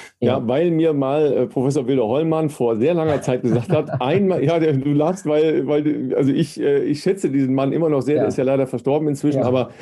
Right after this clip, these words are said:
Speaker 1: der hat unglaublich einfach Menschen mitgenommen in, in lebenslanges, äh, Bewegen und, und, und Sporttreiben. Ja, Krafttraining, äh, weißt du selber, der hat ja noch, äh, mit weit über
Speaker 2: Ja.
Speaker 1: achtzig Vorträge über Krafttraining im Alter
Speaker 2: Ja.
Speaker 1: gehalten,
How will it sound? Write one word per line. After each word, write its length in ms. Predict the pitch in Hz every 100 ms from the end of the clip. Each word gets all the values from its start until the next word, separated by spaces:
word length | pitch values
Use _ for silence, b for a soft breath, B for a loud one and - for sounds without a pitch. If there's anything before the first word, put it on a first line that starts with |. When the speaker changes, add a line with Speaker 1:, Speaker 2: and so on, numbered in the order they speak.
| B B -
Speaker 1:
der 120 | 135
hat 160 | 135 - -
unglaublich 640 | 165 202 165 160 151 -
einfach 800 | 113 135 202 208 - 135 185 - - _ _ _
Menschen 440 | 123 131 180 151 143
mitgenommen 720 | 151 151 143 120 123 151 147
in, 260 | 131 131
in 180 | - 123
lebenslanges, 920 | 113 131 170 170 131 131 143 139 -
äh, 280 | - 120 117
Bewegen 720 | 113 110 107 123 190 196 151
und, 300 | - 127 127
und, 240 | - 120 113
und 160 | 113
Sporttreiben. 560 | - 123 143 110 95 98
Ja, 160 | 110 123
Krafttraining, 640 | - 127 131 127 127 123
äh, 240 | - 104
weißt 180 | 113 120
du 60 | 113
selber, 300 | 117 131 131
der 80 | 117
hat 120 | 117
ja 200 | 117 113
noch, 260 | 117 117
äh, 220 | - 107 107
mit 320 | 107 - -
weit 240 | 104 113
über 200 | 139 117
Speaker 2:
Ja. 20 | -
Speaker 1:
achtzig 440 | 135 - 131 127
Vorträge 580 | - 131 151 - 135 135
über 180 | 120 120
Krafttraining 540 | - 139 - 131 123
im 120 | 120
Alter 360 | - 127 - 117
Speaker 2:
Ja. 20 |
Speaker 1:
gehalten, 560 | 101 90 101 101 180